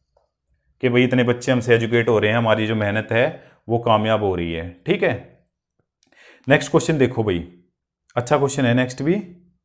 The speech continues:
इसी तरीके का है। दो अंकों की एक संख्या में दहाई, दहाई के स्थान का अंक इकाई के स्थान के अंक से पाँच अधिक है भाई, दहाई के स्थान का अंक है ना, जो इकाई के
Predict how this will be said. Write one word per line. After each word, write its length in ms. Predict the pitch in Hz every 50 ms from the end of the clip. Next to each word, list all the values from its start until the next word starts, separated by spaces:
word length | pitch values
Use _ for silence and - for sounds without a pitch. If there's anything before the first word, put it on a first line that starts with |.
| _ _ _ _ _ _ _ _ _ _ _ _ _ _ _ _ _ _ _ _ _ _ _
इसी 200 | 120 120 120 131
तरीके 340 | 123 131 131 131 127 135 127
का 120 | 117 117 113
है। 480 | 123 139 156 170 - - - - - -
दो 160 | 113 110 156 175
अंकों 240 | 196 190 170 190 175
की 80 | 165 185
एक 120 | 185 175
संख्या 360 | - 165 151 143 135 156 156 160
में 200 | 165 160 165 139
दहाई, 240 | 127 123 127 131 143 143 139 -
दहाई 440 | - 139 131 127 117 117 120 127 147 156
के 160 | - 156 147
स्थान 320 | 151 - 143 139 139 143 131
का 140 | - 139 135
अंक 260 | 135 131 139 139 135
इकाई 280 | 160 151 135 151 147 151
के 100 | 143 151
स्थान 300 | - - 127 120 120 120
के 100 | 120 127
अंक 140 | 127 127 120
से 140 | - 160 160
पाँच 300 | - - 160 160 151 151
अधिक 260 | 139 120 104 85 85
है 60 | - 90
भाई, 200 | 101 92 82 78 78 _ _ _ _ _ _ _ _ _ _
दहाई 280 | - 92 110 104 110 113
के 140 | 110 135 139
स्थान 280 | 135 - 113 101 104
का 140 | 101 - 110
अंक 180 | 107 104 98 -
है 60 | 95
ना, 160 | 101 120 127
जो 140 | 117 120 120
इकाई 300 | 117 120 117 123 117 117
के 260 | 117 117 113 107 110